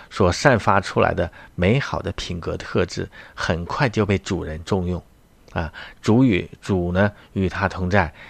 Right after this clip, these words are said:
这是约瑟成功最重要的一个因素。因为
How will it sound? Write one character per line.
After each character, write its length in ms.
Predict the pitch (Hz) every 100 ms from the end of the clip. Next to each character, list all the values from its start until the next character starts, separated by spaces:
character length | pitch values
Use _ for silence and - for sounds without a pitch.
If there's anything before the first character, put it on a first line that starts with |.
| -
这 120 | 101
是 280 | 90 - 98
约 200 | 98 123
瑟 160 | 113 101
成 300 | - - 90
功 240 | 110 113 - - - -
最 240 | 220 175 -
重 260 | - 123 87 110
要 220 | 87 82
的 100 | - -
一 120 | 90
个 80 | 87
因 200 | 87 87
素。 280 | - 85 - - -
因 100 | 175
为 140 | 170